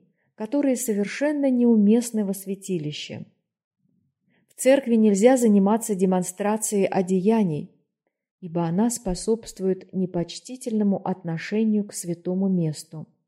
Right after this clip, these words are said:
Собираясь на богослужение, надо внимательно,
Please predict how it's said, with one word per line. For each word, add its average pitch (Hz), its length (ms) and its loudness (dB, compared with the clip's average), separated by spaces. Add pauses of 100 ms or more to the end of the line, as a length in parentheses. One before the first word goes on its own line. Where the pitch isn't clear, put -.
(1200)
Собираясь 247 600 4
на 220 140 2
богослужение, 208 1040 0 (440)
надо 214 260 0
внимательно, 208 840 2